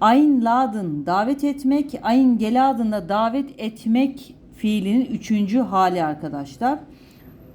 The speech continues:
Davet etmek, birini davet etmek. Hab'ın yardımcı fiilini alır, perfect yapıda geçmiş zamanda, bilginiz olsun. Sizin,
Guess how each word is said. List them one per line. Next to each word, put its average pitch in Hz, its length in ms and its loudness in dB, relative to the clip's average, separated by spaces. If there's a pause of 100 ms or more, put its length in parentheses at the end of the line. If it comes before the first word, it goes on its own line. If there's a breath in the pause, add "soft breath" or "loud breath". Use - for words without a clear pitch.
(260)
Davet 269 340 4
etmek, 165 500 -6
birini 226 340 -2
davet 160 400 -4
etmek. 220 580 -6 (440 loud breath)
Hab'ın 196 400 2
yardımcı 220 560 0
fiilini 208 440 -2
alır, 208 320 -4
perfect 208 520 -2
yapıda 190 320 -2
geçmiş 196 440 -2
zamanda, 175 640 0
bilginiz 185 420 0
olsun. 151 400 -2 (400 loud breath)
Sizin, 262 540 2